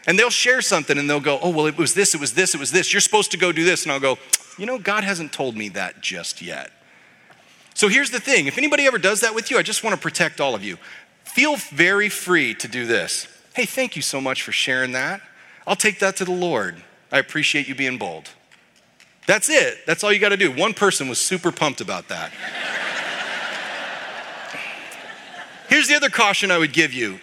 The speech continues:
If you're sitting in the room right now and you're going, "Oh, Pastor Rustin has given me freedom to just go start finding strangers and blowing them up with the truth of God."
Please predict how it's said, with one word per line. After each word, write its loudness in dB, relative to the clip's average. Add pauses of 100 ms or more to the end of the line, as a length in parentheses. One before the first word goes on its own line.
If 0
you're 2
sitting 2
in 4
the 2
room 2
right 4
now 2
and 2
you're 2
going, 0
"Oh, -2
Pastor -2
Rustin 0
has -6
given 0
me 2
freedom 0
to -2
just -2
go 0
start 0
finding 2
strangers 0
and -2
blowing 4
them 2
up 2
with -2
the -2
truth -2
of 2
God." 4